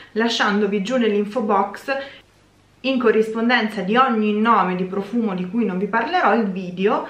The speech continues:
Fate clic e andate a vedere quel video per le note olfattive, insomma, per una spiegazione un po' più dettagliata. In questo video mi concentrerò solo ed esclusivamente sulle scoperte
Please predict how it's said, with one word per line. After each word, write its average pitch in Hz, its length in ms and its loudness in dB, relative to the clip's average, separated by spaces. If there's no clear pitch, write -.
Fate 180 220 -4
clic 247 360 -6
e - 60 -4
andate 233 220 0
a 240 40 -2
vedere 196 300 -2
quel 202 240 -2
video 180 320 0
per 190 140 -4
le 175 60 -4
note 175 200 -6
olfattive, 208 460 -6
insomma, 180 340 -8
per 180 160 -8
una 175 120 -8
spiegazione 180 460 -8
un 175 80 -6
po' 175 140 -12
più 185 100 -10
dettagliata. 165 680 -8
In 320 160 -2
questo 302 340 -6
video 285 420 -2
mi 247 380 -2
concentrerò 226 1080 -2
solo 233 320 0
ed 196 80 -2
esclusivamente 240 720 -2
sulle 196 400 -2
scoperte 233 920 -2